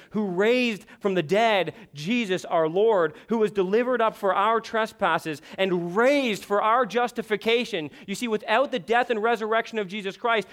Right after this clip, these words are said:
we remain guilty in our sins and we deserve the punishment of God. But here what we see is this. God brings forth in his divine court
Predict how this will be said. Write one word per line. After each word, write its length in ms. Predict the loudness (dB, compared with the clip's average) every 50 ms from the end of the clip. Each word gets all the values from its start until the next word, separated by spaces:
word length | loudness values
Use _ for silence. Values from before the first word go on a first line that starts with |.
| -14 -6
we 160 | 0 0 2 2
remain 560 | 2 2 2 2 2 2 2 2 0 -2 -2
guilty 460 | -2 0 2 2 0 0 -2 -2 -2
in 60 | 0
our 140 | 0 0 -2
sins 340 | -2 -2 -2 -2 -2 -4 -6 -8 -6 -2
and 140 | 0 0
we 100 | 0 0
deserve 360 | -4 -4 -2 0 2 2 2 0
the 60 | -2
punishment 480 | -2 -2 -2 -2 -2 -2 -4 -4 -4
of 140 | -4 -4 -2
God. 320 | 0 0 2 2 2 0 -2 -6 -10 -4
But 140 | -2 -2 0
here 180 | 0 0 0 2
what 160 | 2 0 0
we 120 | -2 -4
see 180 | -6 -4 -2 -2
is 80 | 0
this. 220 | 0 0 -2 -2 -4 -8 -18 -8 -2
God 360 | 0 2 2 2 2 0 0
brings 260 | 0 0 0 0 -2
forth 320 | -4 -4 0 2 2 2 2
in 80 | 0
his 160 | 0 0 0
divine 400 | 0 -2 -2 0 0 0 0 -2
court 340 | -4 -4 0 2 2 2 0